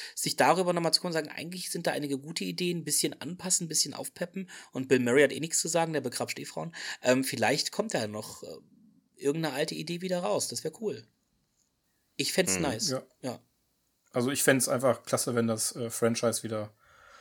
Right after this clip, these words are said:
Speaker 3: auflebt und, äh, wir vielleicht sogar eine tolle Zeichentrickserie wieder bekommen.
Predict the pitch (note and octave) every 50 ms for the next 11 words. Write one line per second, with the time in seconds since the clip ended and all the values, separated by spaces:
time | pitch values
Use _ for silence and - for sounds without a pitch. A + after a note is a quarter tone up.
0 | - - - - _ _ _ _ _ _ _ _ _ - C3+ C3+ C3+ C3 - -
1 | C3 B2 B2+ B2+ B2+ - C3 A#2+ A#2 A#2 - A#2 A#2 A2 A2 A2+ - - C3+ B2+
2 | - C#3 C3 B2+ A#2+ A#2+ A#2 A#2 A#2 - - - F3+ F#3+ D#3+ - - D#3 D#3 D3+
3 | C#3+ - A#2+ A2+ A2+ A#2 A2 A2+ A2+ G#2+ G#2+ G#2+ A2 - - - -